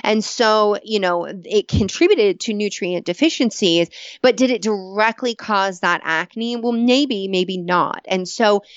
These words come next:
you know, that's, that's kind of the issue here, is it's a lot more nuanced. And, you know, in talking about post-birth control syndrome, we need to have this language around it so that we can develop it further. It's like when, you know, adrenal fatigue stepped onto the scene or leaky gut stepped onto the scene.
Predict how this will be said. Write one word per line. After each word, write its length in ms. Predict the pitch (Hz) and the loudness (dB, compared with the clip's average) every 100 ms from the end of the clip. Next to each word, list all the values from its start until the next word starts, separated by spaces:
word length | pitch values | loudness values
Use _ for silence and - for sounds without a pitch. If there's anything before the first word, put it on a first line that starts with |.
| - - | -20 -4
you 100 | 214 | 0
know, 80 | 202 | 2
that's, 500 | 233 254 - - - | 2 0 -4 -14 -6
that's 360 | - 233 247 - | 0 0 0 -6
kind 200 | 247 226 | -4 -4
of 60 | |
the 180 | 208 208 | -6 -8
issue 240 | 185 - | -8 -10
here, 200 | 175 170 | -8 -8
is 120 | 170 170 | -8 -6
it's 160 | 175 | -4
a 100 | 165 | -2
lot 500 | 156 160 180 190 175 | -2 -2 2 2 2
more 260 | 190 180 165 | -2 -4 -2
nuanced. 680 | 170 254 247 165 160 - - | 2 4 4 2 -2 -8 -4
And, 400 | 190 190 185 180 _ - | 0 0 -2 -10 _ -4
you 140 | 220 | 0
know, 100 | 190 | 2
in 80 | 185 | 0
talking 340 | 214 349 403 | -2 -2 -2
about 200 | 233 165 | -2 0
post-birth 400 | 185 180 - 170 | 0 -4 -4 -6
control 300 | - 165 165 | -6 -6 -6
syndrome, 440 | 160 160 160 156 180 _ _ _ _ - | -2 -2 -2 -2 -6 _ _ _ _ 0
we 140 | 226 | 4
need 260 | 240 254 277 | 6 6 4
to 40 | |
have 400 | 208 185 202 214 | 2 2 2 2
this 240 | 180 170 - | -2 -6 -8
language 480 | 160 180 233 208 180 | -6 -4 -4 -6 -4
around 380 | 160 185 277 | 0 2 2
it 180 | 170 - | -2 -6
so 100 | - | -2
that 220 | 180 175 | 0 0
we 160 | - 190 | -2 -8
can 380 | - 185 180 175 - - - | -4 -2 -2 -4 -12 -12 -2
develop 360 | 202 190 180 | 2 4 4
it 100 | 185 | 0
further. 380 | - 285 277 160 | -2 0 0 -2
It's 160 | 165 240 | 0 0
like 160 | 220 | 0
when, 240 | 240 226 196 - - - | 0 -2 -4 -16 -20 -8
you 80 | 269 | 0
know, 120 | 247 | 2
adrenal 400 | 190 220 240 285 | 2 0 0 0
fatigue 580 | 285 247 - 175 151 - | 0 -4 -2 -2 -2 -8
stepped 340 | - 196 175 | -4 -2 -2
onto 280 | 180 170 180 | -4 -6 -8
the 80 | 165 | -12
scene 340 | - 165 165 | -10 -10 -8
or 180 | 160 208 | 0 0
leaky 380 | 202 226 - 233 | 0 -2 -6 -6
gut 340 | 180 208 240 | 0 0 0
stepped 260 | - 185 175 | -2 -4 -4
onto 260 | 165 160 151 | -6 -6 -10
the 100 | 160 | -12
scene. 460 | - 160 151 156 | -8 -8 -8 -10